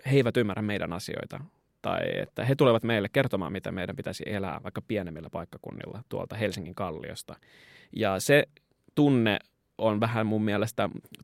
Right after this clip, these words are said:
paljon niinku radikaalimmassa, isommassa muodossa on vähän samanlainen. Muistuttaa etäisesti sitä, minkälaista tunnetta Venäjä pyrkii narratiivilla mobilisoimaan niinku me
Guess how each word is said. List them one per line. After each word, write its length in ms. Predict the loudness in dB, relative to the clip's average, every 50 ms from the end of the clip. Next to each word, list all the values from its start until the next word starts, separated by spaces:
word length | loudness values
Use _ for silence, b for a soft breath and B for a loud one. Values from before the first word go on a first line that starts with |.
| _ 2
paljon 300 | 6 6 8 8 6 4
niinku 160 | 4 2 2
radikaalimmassa, 960 | 2 2 2 2 2 0 0 2 2 2 4 2 2 -2 -2 -4 -2 0 0 0 2
isommassa 480 | 2 2 2 2 2 2 0 -2 -4 -2
muodossa 400 | -2 0 0 0 -2 -2 -4 -4
on 60 | -2
vähän 140 | -2 -2 -2
samanlainen. 640 | -2 0 0 0 2 2 2 0 0 -2 -4 -6 -10 _ -4
Muistuttaa 640 | 0 4 4 4 2 0 -8 -14 _ -6 -4 -2 0
etäisesti 560 | 0 0 0 0 -2 -2 -4 -8 -10 -8 -10
sitä, 360 | -10 -4 -4 -4 -2 -2 -4 -6 B B B B B B
minkälaista 420 | -4 -2 0 2 0 0 0 -2
tunnetta 420 | -2 0 0 0 0 -2 -4 -2
Venäjä 320 | 0 0 0 2 0 0 -2
pyrkii 320 | -4 -4 -8 -6 -6 -6 -4
narratiivilla 640 | -4 -2 -2 -4 -4 -4 -6 -6 -6 -6 -6 -6 -4
mobilisoimaan 720 | -4 -4 -4 -4 -4 -4 -4 -4 -4 -4 -4 -6 -6 -6
niinku 200 | -8 -8 -8 -8
me 320 | -6 -4 -2 -2 -2 -4